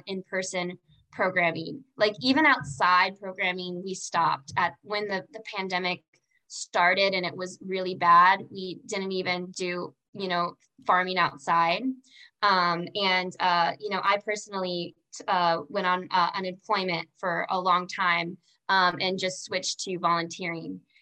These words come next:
And, uh, because of assistance that, you know, um, American nonprofits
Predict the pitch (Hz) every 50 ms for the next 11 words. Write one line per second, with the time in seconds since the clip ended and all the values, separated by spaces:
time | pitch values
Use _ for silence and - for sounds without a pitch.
0 | _ _ _ 208 208 202 190 180 180 180 175 175 - 185 180 175 175 170 170 -
1 | - _ _ _ _ _ _ _ - 196 208 233 226 - 254 233 226 226 226 226
2 | - 220 214 208 208 202 196 - 214 - - - 226 233 262 262 269 - 208 185
3 | 185 190 - _ 202 175 180 180 175 175 - - 202 202 185 180 180 180 180 180
4 | 175 - 190 180 175 175 170 170 170 170 170 - _ _ _ _ _ - 196 202
5 | 202 196 190 190 190 190 - 214 196 196 185 185 190 190 196 185 180 180 175